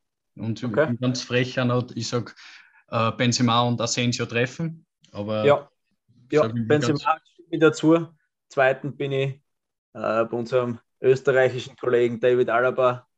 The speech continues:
Speaker 2: Äh, ich glaub, dass der einen Freistoß direkt rein hat.
Speaker 1: Davide, ja, ist möglich, ist möglich, ja. Ja, auf jeden Fall werden's mehr Torschüsse zusammenkriegen als im Hinspiel die Madrilenen.
Speaker 2: Das glaub ich auch.
Speaker 1: Es ist
Speaker 2: Äh,
Speaker 1: nicht so schwer.
Speaker 2: ich hab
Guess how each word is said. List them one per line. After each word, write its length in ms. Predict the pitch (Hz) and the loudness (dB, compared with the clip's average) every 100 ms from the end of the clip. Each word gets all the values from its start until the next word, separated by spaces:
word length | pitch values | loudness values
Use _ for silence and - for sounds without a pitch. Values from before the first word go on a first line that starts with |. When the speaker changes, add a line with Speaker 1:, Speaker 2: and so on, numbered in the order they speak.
| _ | _
Speaker 2:
Äh, 180 | - - | -14 -12
ich 40 | - | -4
glaub, 240 | 110 113 | -2 0
dass 140 | 123 113 | -4 0
der 140 | 120 | -2
einen 80 | 113 | -2
Freistoß 380 | - 107 - 113 | -6 -8 -8 -8
direkt 320 | - 110 107 | -6 -6 -6
rein 200 | 104 110 | -8 -8
hat. 200 | 113 113 - | -8 -10 -14
Speaker 1:
Davide, 760 | 101 123 123 127 120 113 123 127 | -8 -4 0 0 0 0 -2 -4
ja, 340 | 113 123 156 | 0 2 4
ist 260 | 160 123 120 | 2 2 0
möglich, 440 | 123 170 175 135 | 2 2 0 -4
ist 160 | 127 123 | -4 -4
möglich, 460 | 120 160 139 107 - | -4 -2 -4 -6 -4
ja. 220 | 123 151 - - - _ | -4 -4 -8 -20 -20 _
Ja, 420 | 113 123 170 131 - - | -4 -2 -2 -4 -12 -12
auf 180 | 123 131 | -8 -2
jeden 180 | 135 | -2
Fall 240 | 143 139 131 | 0 0 0
werden's 320 | 131 127 - | 0 -2 -4
mehr 300 | 135 127 127 | -2 0 0
Torschüsse 500 | 127 120 - 117 123 | -2 -4 -4 -8 -8
zusammenkriegen 520 | - 110 110 110 110 | -6 -6 -4 -4 -2
als 180 | 95 101 | -2 -4
im 80 | 101 | -6
Hinspiel 380 | 98 101 - 101 | -4 -6 -6 -10
die 320 | 101 95 95 _ _ _ | -8 -8 -10 _ _ _
Madrilenen. 640 | 107 107 107 107 104 101 101 | -8 -8 -6 -4 -2 -2 -4
Speaker 2:
Das 160 | - - | -6 -18
glaub 140 | - - - | -20 -20 -8
ich 80 | |
auch. 200 | 110 110 - - - - | 0 0 -2 -12 -12 -6
Speaker 1:
Es 240 | 123 - | -4 -2
ist 120 | 135 | 0
Speaker 2:
Äh, 100 | 117 | 2
Speaker 1:
nicht 100 | 123 | 2
so 60 | 147 | 0
schwer. 500 | - 117 139 147 147 _ | -4 -4 -2 -4 -6 _
Speaker 2:
ich 60 | |
hab 100 | 147 | 0